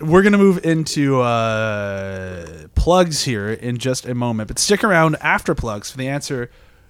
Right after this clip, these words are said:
to this question. Who should be the star of the next Cloverfield movie?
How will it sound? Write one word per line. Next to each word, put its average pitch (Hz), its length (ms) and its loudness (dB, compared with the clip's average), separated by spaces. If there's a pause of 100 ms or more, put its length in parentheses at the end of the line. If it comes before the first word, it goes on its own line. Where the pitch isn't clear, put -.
(120)
to 123 120 -10
this 123 280 -2
question. 95 580 -8
Who 180 300 -2
should 170 240 -4
be 147 100 0
the 131 140 -4
star 98 680 2 (960)
of 123 160 -2
the 113 80 -4
next 110 280 -4
Cloverfield 95 480 -8
movie? 98 340 -6